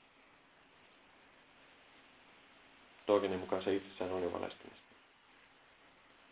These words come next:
Voi olla myös semmoisiakin harhoja olemassa, nämä on ihan tosi juttuja,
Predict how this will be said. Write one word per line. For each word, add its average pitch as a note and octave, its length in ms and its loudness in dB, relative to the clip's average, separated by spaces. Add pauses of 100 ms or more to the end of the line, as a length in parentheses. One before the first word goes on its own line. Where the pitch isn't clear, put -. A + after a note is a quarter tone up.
(2000)
Voi G2+ 80 10
olla G#2+ 120 12
myös A2 200 8
semmoisiakin G#2+ 460 6
harhoja G#2 400 4
olemassa, G#2+ 400 4 (340)
nämä F#2+ 120 4
on F#2 60 6
ihan F#2 140 2
tosi G2+ 200 4
juttuja, G2+ 380 4